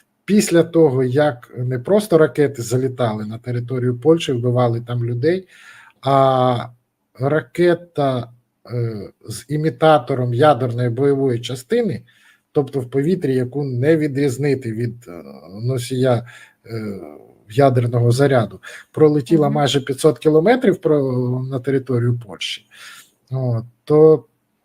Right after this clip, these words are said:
Speaker 2: Це добре,
Speaker 1: зрозуміло,
Speaker 2: що
Speaker 1: що
Speaker 2: його там не було. Тобто,
Speaker 1: Так,
Speaker 2: чим так може
Speaker 1: звісно,
Speaker 2: бути
Speaker 1: це
Speaker 2: різне?
Speaker 1: зрозуміло,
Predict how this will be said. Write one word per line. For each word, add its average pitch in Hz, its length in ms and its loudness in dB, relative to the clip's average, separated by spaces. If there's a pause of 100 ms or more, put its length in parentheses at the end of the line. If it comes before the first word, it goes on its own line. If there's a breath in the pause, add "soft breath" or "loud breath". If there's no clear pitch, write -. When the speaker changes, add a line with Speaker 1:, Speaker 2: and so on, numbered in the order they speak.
(560)
Speaker 2:
Це 123 60 -4
добре, 120 140 0
Speaker 1:
зрозуміло, 151 480 2
Speaker 2:
що 202 100 6
Speaker 1:
що 320 60 2
Speaker 2:
його 330 220 0
там 330 180 2
не 339 140 -6
було. 214 520 -6
Тобто, 220 260 -2
Speaker 1:
Так, 139 400 6
Speaker 2:
чим 113 100 -2
так - 80 -4
може 196 260 2
Speaker 1:
звісно, 226 360 4
Speaker 2:
бути 160 120 4
Speaker 1:
це 190 140 4
Speaker 2:
різне? 160 140 4
Speaker 1:
зрозуміло, 202 480 4